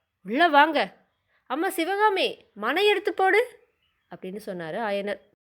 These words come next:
ஆயனருக்கு பின்னால நின்னு சிவகாமி உடனே மனைகளை எடுத்து போட்டா. ஆயனரும் வந்தவங்க ரெண்டு பேரும் உட்கார்ந்தாங்க. சிவகாமியை வற்புறுத்தி உட்கார சொல்லியும் அவ உட்காரல. புதுசா வந்த ரெண்டு பேரையும் ஆவலோடு மாறி மாறி பார்த்துட்டு இருந்தா.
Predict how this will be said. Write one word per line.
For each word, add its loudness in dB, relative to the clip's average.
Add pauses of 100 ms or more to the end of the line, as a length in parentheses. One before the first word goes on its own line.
(720)
ஆயனருக்கு 4
பின்னால 2
நின்னு 0
சிவகாமி -2
உடனே -2
மனைகளை 2
எடுத்து 2
போட்டா. 0 (800)
ஆயனரும் 4
வந்தவங்க 2
ரெண்டு 4
பேரும் 2
உட்கார்ந்தாங்க. 2 (760)
சிவகாமியை 4
வற்புறுத்தி 2
உட்கார 2
சொல்லியும் 2
அவ 0
உட்காரல. 2 (1000)
புதுசா 4
வந்த 6
ரெண்டு 2
பேரையும் 4
ஆவலோடு 6
மாறி -2
மாறி 0
பார்த்துட்டு 2
இருந்தா. 0